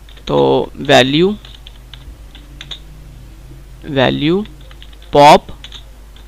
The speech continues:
और कौन सी वैल्यू पॉप आपने की है, ये जो पीटीआर जि-, आप पी, पीटीआर के बाद जिस नोड का एड्रेस है इसके लिए आप वो वाली नोड पॉप करने लगे हो।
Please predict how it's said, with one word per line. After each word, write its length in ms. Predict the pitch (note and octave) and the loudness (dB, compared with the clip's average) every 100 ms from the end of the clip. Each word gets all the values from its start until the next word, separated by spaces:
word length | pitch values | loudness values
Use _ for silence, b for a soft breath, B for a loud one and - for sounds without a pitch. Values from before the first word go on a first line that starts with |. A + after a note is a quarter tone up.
| - - | -10 0
और 380 | C#3+ C#3+ C#3+ - - - - - - - - | 2 4 0 -4 -18 -20 -20 -20 -20 -14 -2
कौन 160 | E3 | 0
सी 100 | E3 | 2
वैल्यू 140 | F#3 E3+ | 2 6
पॉप 200 | E3 D#3+ | 6 6
आपने 180 | F3 F3+ | 4 -2
की 180 | E3 | -2
है, 120 | F#3+ G#3+ b b b b b - - - - - - - - - - - - - - | -2 -2 b b b b b -20 -20 -20 -20 -20 -20 -20 -20 -20 -20 -20 -20 -16 -2
ये 100 | E3 | 2
जो 100 | E3 | 2
पीटीआर 540 | - E3+ E3+ F#3 F#3+ F3 | 2 2 4 6 6 4
जि-, 680 | D#3 F3+ F3 F3 E3 - | 0 2 4 2 0 2
आप 180 | E3 F3 | 2 4
पी, 140 | F#3+ F3 | 2 2
पीटीआर 500 | - F3 F#3 F3+ G3 | 0 -2 2 4 4
के 60 | |
बाद 180 | F#3+ F3+ | 4 2
जिस 200 | F3 F#3+ | 2 -2
नोड 120 | E3+ D#3+ | 0 0
का 60 | |
एड्रेस 200 | E3 F3 | 2 2
है 60 | F#3+ | 0
इसके 180 | - G3 | 0 2
लिए 80 | |
आप 120 | F#3+ F3 | 2 2
वो 180 | F#3 | 4
वाली 140 | G3+ F#3+ | 4 6
नोड 200 | D3+ C#3+ | 2 4
पॉप 240 | D3+ C3+ | 6 6
करने 220 | D3+ B2 | 4 0
लगे 160 | B2 B2+ | 0 -2
हो। 120 | C3 | -6